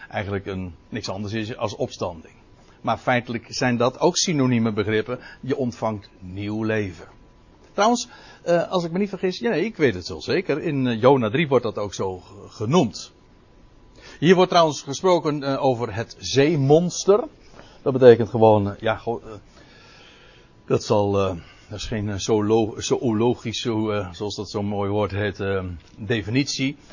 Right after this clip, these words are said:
Maar het is gewoon een monster van een zeebeest geweest. Hè? Een gr-, een gigantisch, eh, monsterachtig, eh, ding. En wat voor, eh, vis het geweest is, ja, dat weten de kinderliedjes natuurlijk allemaal wel.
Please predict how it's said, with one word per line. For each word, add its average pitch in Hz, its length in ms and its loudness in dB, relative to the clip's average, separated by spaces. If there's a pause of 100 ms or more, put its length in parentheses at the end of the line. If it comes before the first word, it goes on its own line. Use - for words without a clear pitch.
(220)
Maar 127 260 2
het 135 160 -4
is 117 160 -6
gewoon 107 260 0
een 104 140 -6
monster 123 600 -2
van 113 260 -2
een 110 220 -4
zeebeest 110 840 -2
geweest. 98 440 -8
Hè? 127 160 -8
Een 139 200 -8
gr-, 151 340 -2
een 143 200 -4
gigantisch, 123 680 -4
eh, 104 60 -10 (160)
monsterachtig, 151 840 0
eh, 110 240 -4
ding. 104 220 -2 (800)
En 143 300 4
wat 180 180 6
voor, 170 280 6
eh, 143 100 0
vis 151 280 -2
het 143 200 -10
geweest 131 360 2
is, 123 160 -4
ja, 123 180 4
dat 117 140 0
weten 113 280 0
de 101 60 -8
kinderliedjes 127 520 -2
natuurlijk 110 340 -4
allemaal 95 280 -2
wel. 120 300 2